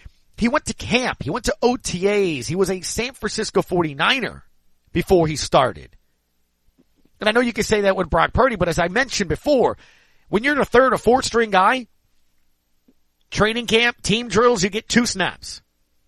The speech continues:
Maybe you get three. Hope and pray that the center, who's probably not gonna make the team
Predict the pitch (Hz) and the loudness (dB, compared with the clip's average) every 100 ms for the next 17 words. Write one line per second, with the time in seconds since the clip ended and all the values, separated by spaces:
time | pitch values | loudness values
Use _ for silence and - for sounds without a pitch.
0 | _ _ _ _ _ - 175 214 339 349 | _ _ _ _ _ -10 -2 2 6 4
1 | 196 139 107 - 156 135 131 - 151 123 | 4 -4 -6 -4 -2 -2 -6 -2 -2 -2
2 | - _ _ _ _ _ _ _ _ _ | -8 _ _ _ _ _ _ _ _ _
3 | _ _ _ _ _ - - 277 311 269 | _ _ _ _ _ -16 0 4 4 2
4 | - - 190 165 - 226 160 151 196 165 | -4 -4 -8 -6 2 4 4 0 -4 -8
5 | - 143 - 208 226 - 139 135 165 _ | -6 -6 -2 -2 -2 -2 -2 -2 -4 _
6 | _ _ _ _ - 208 202 156 - - | _ _ _ _ 2 2 2 -4 -10 -16
7 | _ _ _ _ - 160 202 208 196 196 | _ _ _ _ -2 0 2 2 0 -4
8 | 180 _ _ _ - 135 147 - 196 190 | -10 _ _ _ -20 -2 -2 0 -2 -2
9 | 190 202 208 196 175 120 170 | -4 -2 -4 0 -2 -4 -14